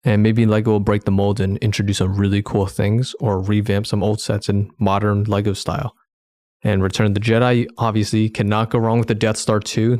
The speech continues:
That has been a rumor to be a thing. Really, really excited at the possibility of that.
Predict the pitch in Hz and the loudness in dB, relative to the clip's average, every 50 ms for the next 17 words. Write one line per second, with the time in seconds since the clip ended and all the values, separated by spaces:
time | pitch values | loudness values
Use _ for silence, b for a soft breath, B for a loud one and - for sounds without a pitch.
0 | - - 107 98 - 101 101 104 107 107 110 104 101 98 104 101 104 104 107 113 | 0 -2 -2 -2 0 -2 -2 -2 0 0 0 0 0 -2 0 0 0 0 2 0
1 | 120 123 - _ _ _ _ _ _ - - 107 104 107 104 104 - - 110 104 | 0 -2 -4 _ _ _ _ _ _ -4 -2 0 2 2 0 0 0 0 0 2
2 | 113 131 139 - - - - 104 101 104 107 110 113 113 110 110 110 110 110 107 | 2 0 0 -2 -6 -6 -2 0 0 2 2 4 4 4 2 2 2 2 2 0
3 | 107 - - 107 104 107 110 104 104 - 107 - - 101 98 - - 110 101 101 | 0 -2 -2 -2 0 2 0 0 -2 -4 -6 -4 -4 -4 -4 -2 -4 -2 0 0
4 | 104 104 104 107 107 117 120 | 0 0 0 0 0 -2 -4